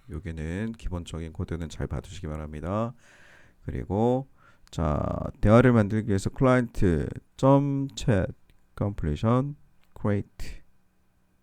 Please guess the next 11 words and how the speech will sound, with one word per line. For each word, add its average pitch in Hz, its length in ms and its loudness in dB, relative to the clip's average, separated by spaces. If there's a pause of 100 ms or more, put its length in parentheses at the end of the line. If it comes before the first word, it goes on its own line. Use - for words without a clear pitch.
(320)
이거 120 180 -8
잘 65 240 -6
봐주세요. 92 920 -4 (760)
그리고 85 360 -6
안쪽에는 92 520 -2
뭐가 90 180 0
필요합니까? 98 580 -4
모델 104 300 0
선택하는 120 500 -4
게 101 80 -6
필요하죠. 92 540 -6